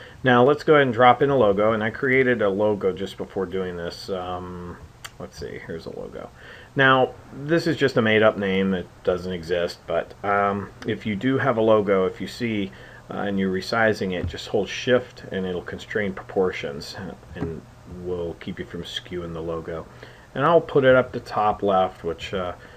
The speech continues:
you know, is where you see most logos and business cards. Now we need to put a little bit of text in. So I'll just, uh, type my name, Tony Richardson, and we'll click OK.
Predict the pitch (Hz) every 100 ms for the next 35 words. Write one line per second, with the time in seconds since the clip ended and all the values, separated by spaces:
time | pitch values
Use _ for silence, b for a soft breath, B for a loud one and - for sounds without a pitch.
0 | B B - 135 127 - 117 117 117 -
1 | 117 110 110 107 104 104 101 101 95 98
2 | 92 95 92 92 90 - 95 90 90 -
3 | B B B - 139 139 143 127 123 110
4 | - 113 107 101 95 98 87 - 92 -
5 | - 76 78 B B B - 98 92 87
6 | - 87 82 87 - 82 - - - 104
7 | 82 87 95 123 135 123 123 123 - -
8 | - 101 85 - 107 120 - 107 - 110
9 | 110 110 B B B B B 85 85 87
10 | 87 87 82 - - - - - - -
11 | 131 127 123